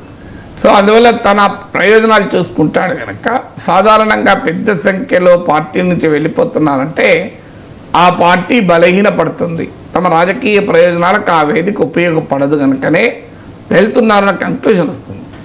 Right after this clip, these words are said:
ఏ పార్టీలోకైనా ఎక్కువ మంది నాయకులు వచ్చినప్పుడు ఆ పార్టీ గెలవబోతుంది అన్న వాతావరణం ఉంది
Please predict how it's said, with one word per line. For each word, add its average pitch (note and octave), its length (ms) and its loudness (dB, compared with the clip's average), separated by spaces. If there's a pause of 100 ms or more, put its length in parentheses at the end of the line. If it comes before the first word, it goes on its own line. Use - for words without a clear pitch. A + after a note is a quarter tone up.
(380)
ఏ A3 120 8
పార్టీలోకైనా G#3+ 960 2
ఎక్కువ G#3 360 -2
మంది G#3+ 240 0
నాయకులు F3+ 440 2
వచ్చినప్పుడు D3+ 560 -4 (580)
ఆ F#3 120 6
పార్టీ G3+ 560 2
గెలవబోతుంది G3+ 800 4
అన్న F#3+ 120 2
వాతావరణం G3 760 2
ఉంది D#3+ 460 -2